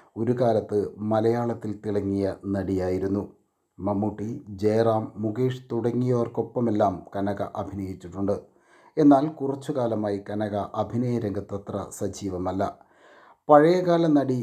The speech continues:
ദേവികയുടെ മകളാണ് കനക. അതുകൊണ്ട് തന്നെ കനകയുടെ സിനിമയിലേക്കുള്ള അരങ്ങേറ്റം വളരെ ചെറുപ്പത്തിൽ തന്നെയായിരുന്നു. തെലുങ്ക് സിനിമയിലാണ് കനക ആദ്യം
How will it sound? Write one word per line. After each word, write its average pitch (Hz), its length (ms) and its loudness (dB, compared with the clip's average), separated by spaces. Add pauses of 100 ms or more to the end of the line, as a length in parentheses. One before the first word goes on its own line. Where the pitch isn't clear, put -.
(220)
ദേവികയുടെ 131 760 0 (120)
മകളാണ് 107 720 0
കനക. 92 300 -4 (320)
അതുകൊണ്ട് 104 420 -4
തന്നെ 113 180 0 (160)
കനകയുടെ 110 640 0
സിനിമയിലേക്കുള്ള 127 880 0 (160)
അരങ്ങേറ്റം 113 580 0 (180)
വളരെ 110 380 2 (140)
ചെറുപ്പത്തിൽ 117 640 -6
തന്നെയായിരുന്നു. 95 720 -2 (760)
തെലുങ്ക് 175 360 6 (100)
സിനിമയിലാണ് 139 680 6 (160)
കനക 104 260 -4 (280)
ആദ്യം 110 280 -4